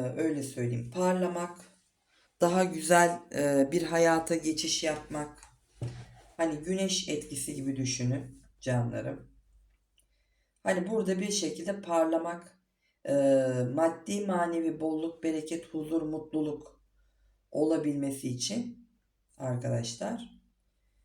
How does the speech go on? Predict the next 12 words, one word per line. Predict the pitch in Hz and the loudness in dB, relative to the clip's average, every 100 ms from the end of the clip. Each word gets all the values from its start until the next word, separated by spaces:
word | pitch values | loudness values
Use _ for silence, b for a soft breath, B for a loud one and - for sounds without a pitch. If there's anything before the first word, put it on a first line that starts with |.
| _ _ | _ _
e, | 139 139 131 135 | -4 0 0 0
burada | 196 233 208 | -2 0 0
geçmişe | 202 190 190 208 - 220 | 0 0 0 0 -2 -2
bir | 185 | -4
sünger | 185 185 170 165 170 170 | -6 -6 -2 2 2 2
çekmeniz | 156 123 - 123 120 - | -4 -6 -4 -2 -2 -4
gerekiyor. | 117 110 - - - - - _ _ _ _ _ _ _ 175 | -6 -6 -8 -16 -16 -16 -20 _ _ _ _ _ _ _ -6
Bu | 208 - | -6 2
hayal | 175 196 202 202 | 6 8 6 4
kırıklığı | 175 - - 190 | -2 -4 -4 -2
yaşadığınız | 190 165 160 151 156 180 - | 0 0 0 -2 -4 -6 -8
konulara. | - 185 127 120 101 | -4 -2 0 0 -2